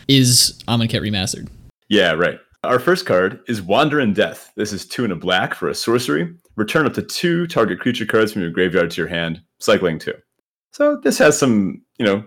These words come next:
Speaker 2: uses in this set. Cycling in this set is very different than it was in Ikoria.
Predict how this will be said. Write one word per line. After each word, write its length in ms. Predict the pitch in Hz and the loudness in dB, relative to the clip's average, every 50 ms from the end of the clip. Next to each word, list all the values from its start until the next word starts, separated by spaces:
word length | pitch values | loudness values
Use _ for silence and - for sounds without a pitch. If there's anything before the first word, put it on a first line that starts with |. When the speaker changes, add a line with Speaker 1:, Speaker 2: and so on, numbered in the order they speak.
| _ - | _ -2
Speaker 2:
uses 420 | 104 104 107 107 - 113 98 90 | 2 2 2 2 0 -2 -4 -4
in 220 | 95 - 101 98 95 | -2 -2 -2 0 0
this 120 | 92 - | -2 -2
set. 340 | - - 123 135 - - _ - - - _ _ _ _ _ - | 0 2 2 2 0 -4 _ -20 -20 -20 _ _ _ _ _ 2
Cycling 320 | - 156 165 190 190 185 | 2 2 2 2 2 2
in 120 | 147 127 | 2 0
this 120 | 127 139 - | 0 0 2
set 140 | - 156 127 | 2 2 2
is 160 | 101 90 82 | 2 0 -2
very 260 | - 95 101 113 110 | 0 2 2 4 2
different 300 | - 104 98 - 95 78 | 2 0 -2 -4 -6 -4
than 100 | 76 82 | -4 -4
it 80 | 76 78 | -4 -2
was 220 | 82 85 87 82 | -2 -2 -2 -2
in 80 | 90 78 | -4 -6
Ikoria. 640 | 73 - - - 90 87 82 64 50 50 - 110 | -6 -8 -6 -4 -2 -2 -2 -2 -2 -4 -6 -8